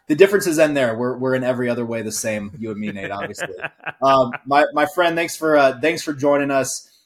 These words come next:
Speaker 1: Uh, ha-, have a great Thanksgiving and, and, and enjoy the game on Sunday. And we'll, uh, we'll do this again soon.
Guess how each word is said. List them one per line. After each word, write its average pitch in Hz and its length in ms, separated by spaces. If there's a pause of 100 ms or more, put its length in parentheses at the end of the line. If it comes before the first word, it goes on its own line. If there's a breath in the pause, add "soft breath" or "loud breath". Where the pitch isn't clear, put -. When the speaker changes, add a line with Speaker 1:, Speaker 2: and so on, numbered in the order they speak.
(160)
Speaker 1:
Uh, 117 360
ha-, 139 240
have 143 220
a 135 40
great 123 400
Thanksgiving 127 760
and, 107 180
and, 113 160
and 107 260
enjoy 117 320
the 123 80
game 120 240
on 113 140
Sunday. 113 400
And 110 120
we'll, 104 220
uh, 98 200 (100)
we'll 107 120
do 110 160
this 107 300
again 104 300
soon. 95 340